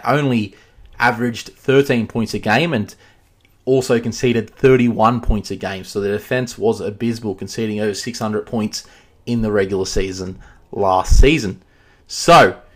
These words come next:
how do they turn it around? Well, twenty twenty wasn't without its success stories.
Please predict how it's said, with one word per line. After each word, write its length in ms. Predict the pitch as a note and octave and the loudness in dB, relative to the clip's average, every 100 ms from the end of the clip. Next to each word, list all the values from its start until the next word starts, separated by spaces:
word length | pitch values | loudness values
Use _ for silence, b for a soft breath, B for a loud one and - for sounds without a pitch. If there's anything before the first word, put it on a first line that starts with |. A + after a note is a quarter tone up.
| b b b b - | b b b b -4
how 140 | C#3+ | -2
do 60 | C#3 | 0
they 120 | C3 | -2
turn 260 | B2 C#3 C3 | 0 -4 -4
it 140 | A#2+ | -6
around? 420 | A#2 C3+ C#3+ C3 | -4 -2 -2 -2
Well, 380 | - C#3 C#3+ - - | 0 2 2 -2 -14
twenty 240 | - D3 | -4 -4
twenty 280 | C3+ C#3+ C#3 | -2 0 0
wasn't 320 | A2+ B2+ B2+ | 4 2 2
without 340 | A2 A#2+ A#2+ A#2+ | -2 2 4 2
its 100 | - | 0
success 380 | - - G#2 - | -4 0 -2 0
stories. 500 | A2 G#2+ A#2 A2+ | 2 2 2 -2